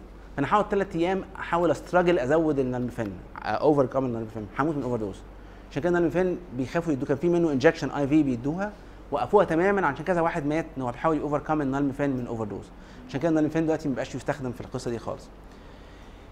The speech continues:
الاكامبروسيت بيحول ال-، الدراج ديبندنس لسنسبل درينكينج. يعني ايه؟ انا بشرب كحول، آه، خمس كاسات،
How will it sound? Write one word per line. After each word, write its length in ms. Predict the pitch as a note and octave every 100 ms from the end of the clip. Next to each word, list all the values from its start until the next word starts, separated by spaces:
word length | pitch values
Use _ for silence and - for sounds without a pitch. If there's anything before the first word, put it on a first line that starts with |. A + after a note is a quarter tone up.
| -
الاكامبروسيت 960 | F3+ E3+ G#3 A3 G#3 A3 B3 B3+ - - - - C#3+
بيحول 520 | C#3+ - F3 F3 D3
ال-، 240 | C3 B2+
الدراج 300 | B2 B2 D3
ديبندنس 500 | E3 E3 F3+ F#3 F3+ -
لسنسبل 600 | C#3 - F3+ F3+ D3+ C3+ B2+
درينكينج. 500 | C3 C3 - F2+ - - -
يعني 220 | B2+ B2+
ايه؟ 200 | B2+ A#2+ - - -
انا 160 | F3
بشرب 280 | E3+ F3 E3
كحول، 480 | - C#3 F#3 E3 D#3
آه، 280 | C#3 B2+ B2 A#2+ - - - - - - - - - - - - - - - -
خمس 240 | D#3+ D#3 -
كاسات، 380 | B2+ A#2 F#2+